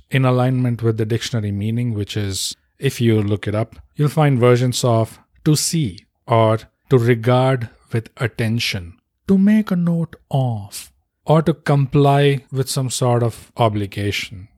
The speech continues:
You know, like, let's observe a minute of silence for Brute, who is not with us today. So observing a minute of silence. It's like a ritual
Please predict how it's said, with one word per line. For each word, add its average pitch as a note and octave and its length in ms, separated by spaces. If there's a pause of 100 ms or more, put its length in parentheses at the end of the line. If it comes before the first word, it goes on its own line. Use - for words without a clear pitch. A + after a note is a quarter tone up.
You A2+ 160
know, G#2 200
like, F#2+ 380 (300)
let's C3 240
observe A#2 680
a B2 80
minute A2+ 280
of G#2 80
silence G#2+ 520
for - 160
Brute, G#2+ 400
who A2 140
is G2 160
not G#2 180
with G#2 180
us G2+ 140
today. F#2+ 340 (340)
So - 180
observing G#2+ 880 (260)
a A#2 80
minute G#2+ 300
of G2 100
silence. F#2+ 600 (320)
It's - 180
like A#2+ 180
a A#2+ 60
ritual G#2 640